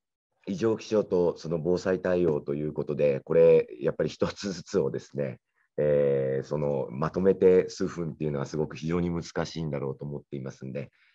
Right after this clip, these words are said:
今、あの、皆さんが、えー、主に防災対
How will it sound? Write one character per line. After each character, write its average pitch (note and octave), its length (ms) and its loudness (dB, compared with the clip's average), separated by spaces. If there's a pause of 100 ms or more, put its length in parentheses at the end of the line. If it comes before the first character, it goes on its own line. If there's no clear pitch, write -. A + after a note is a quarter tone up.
今、 E2+ 360 -2
あ C2 60 -6
の、 D2+ 160 -4
皆 D#2+ 220 -4
さ D#2+ 160 -6
ん D2 80 -6
が、 C#2 280 -6
え C#2 220 -2
ー、 - 20 -4
主 F2+ 180 -2
に D2+ 100 -6
防 D#2 180 -6
災 E2 240 -6
対 D#2 220 -4